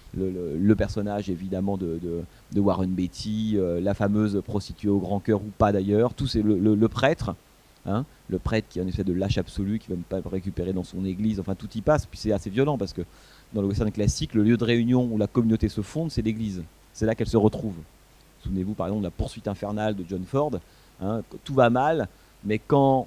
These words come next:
on, euh, le, arrivé le dimanche et la messe, là, toute la communauté se réunit, hein, on danse, et cetera, et cetera. Euh, là, c'est tout le contraire. C'est absolument tout le contraire qui est en train de se passer, quoi. La communauté, se ré-, dans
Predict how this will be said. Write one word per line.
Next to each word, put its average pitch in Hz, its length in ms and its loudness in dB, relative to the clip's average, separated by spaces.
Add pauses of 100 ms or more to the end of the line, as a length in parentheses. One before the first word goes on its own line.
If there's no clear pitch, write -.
on, 107 260 -4
euh, 101 180 -2
le, 104 160 -2
arrivé 117 280 0
le 117 60 2
dimanche 120 420 0
et 123 40 0
la 110 120 2
messe, 135 460 2 (320)
là, 120 260 2 (240)
toute 170 160 -4
la 127 140 0 (140)
communauté 120 420 -2
se 123 140 -8
réunit, 104 360 -4 (200)
hein, 92 100 -6 (100)
on 104 100 -4
danse, 107 300 0
et - 60 0
cetera, 110 140 -6
et 101 40 -12
cetera. 98 300 -12 (540)
Euh, 90 100 -6
là, 117 140 0
c'est 113 100 0
tout 117 120 -8
le 107 60 -6
contraire. 120 380 -8 (460)
C'est - 180 -16
absolument 117 320 -6
tout 123 120 -10
le 110 140 -12
contraire 123 240 -10
qui 101 100 -14
est - 20 -10
en 98 40 -10
train 104 120 -10
de 95 60 -10
se - 80 -12
passer, 107 280 -10
quoi. - 160 -20 (100)
La 92 120 -10
communauté, 104 320 -8
se 92 100 -10
ré-, 92 200 -2
dans 101 120 -2